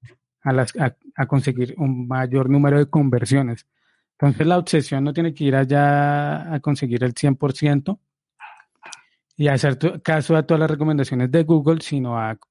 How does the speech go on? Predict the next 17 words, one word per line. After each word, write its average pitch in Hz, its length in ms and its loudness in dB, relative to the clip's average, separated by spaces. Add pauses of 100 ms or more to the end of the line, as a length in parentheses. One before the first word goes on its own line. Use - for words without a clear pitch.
(120)
a 139 120 -2
que 143 100 0
la 127 100 0
campaña 131 340 2
sea 147 140 0
rentable. 135 640 -2
Lo, 127 320 -4
el 127 100 2
resto 131 340 2
no, 143 280 2
no 143 100 4
importa, 139 540 0
la 123 220 0
rentabilidad 117 500 0
de 113 40 -6
la 120 100 -2
campaña. 120 360 -2